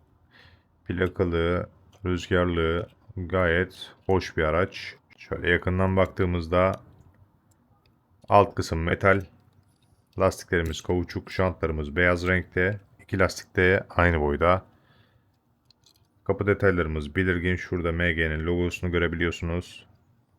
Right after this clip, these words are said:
Hot Wheels Rally on numara. Şurada sponsor stickerları, Michelin ve benzeri markaları yer alıyor.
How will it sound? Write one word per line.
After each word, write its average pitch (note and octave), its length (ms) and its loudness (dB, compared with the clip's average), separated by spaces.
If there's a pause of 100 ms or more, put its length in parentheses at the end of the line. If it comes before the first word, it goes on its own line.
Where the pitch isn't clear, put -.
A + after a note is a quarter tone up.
(280)
Hot F#2 180 0
Wheels - 580 -6
Rally F2 440 -2 (180)
on F2+ 240 -4
numara. E2 540 -2 (120)
Şurada E2 440 -6
sponsor - 540 -6
stickerları, E2+ 760 -4
Michelin D#2+ 500 -6
ve D#2 140 -4
benzeri D#2+ 520 -4
markaları D#2+ 640 -6
yer E2+ 160 -4
alıyor. E2+ 420 -4